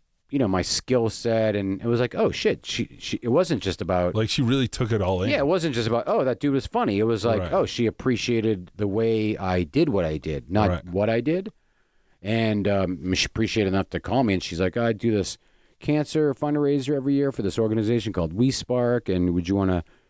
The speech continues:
Speaker 1: do it?" And I'm like, "Yeah, I mean, I'll do it." So anyway, she ended up calling me. They were honoring, uh, Tommy Chong.
Speaker 2: All right.
Speaker 1: So Cheech and Chong, they were both there.
Speaker 2: Nice.
Speaker 1: Uh, that was pretty funny because he won, like,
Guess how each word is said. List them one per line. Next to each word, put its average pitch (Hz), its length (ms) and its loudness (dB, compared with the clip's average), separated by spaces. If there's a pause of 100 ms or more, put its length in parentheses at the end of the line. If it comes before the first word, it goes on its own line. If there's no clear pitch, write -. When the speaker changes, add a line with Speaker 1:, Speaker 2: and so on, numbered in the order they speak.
(220)
Speaker 1:
do 127 160 0
it?" 143 40 0
And 107 100 -6
I'm 92 60 -2
like, 87 180 -2
"Yeah, 180 160 -2
I - 40 -2
mean, 98 160 2
I'll 131 100 0
do 95 160 0
it." 135 140 -2 (340)
So 113 280 0
anyway, 143 280 0
she 120 320 0
ended 117 200 0
up 98 80 -4
calling 131 300 0
me. 107 200 2
They 104 120 0
were 104 180 0
honoring, 113 520 0
uh, 87 160 -2
Tommy 107 380 0
Chong. 104 640 0 (640)
Speaker 2:
All 104 80 2
right. 90 220 0
Speaker 1:
So 107 120 2
Cheech - 340 -2
and 104 100 0
Chong, 104 520 0 (640)
they 101 100 0
were 107 80 2
both 85 260 0
there. 78 340 -2
Speaker 2:
Nice. 110 500 0 (260)
Speaker 1:
Uh, 104 520 0
that 131 120 0
was 147 140 0
pretty 107 200 -2
funny 98 280 0
because 92 680 0 (280)
he - 140 -4
won, 107 260 2
like, 92 400 0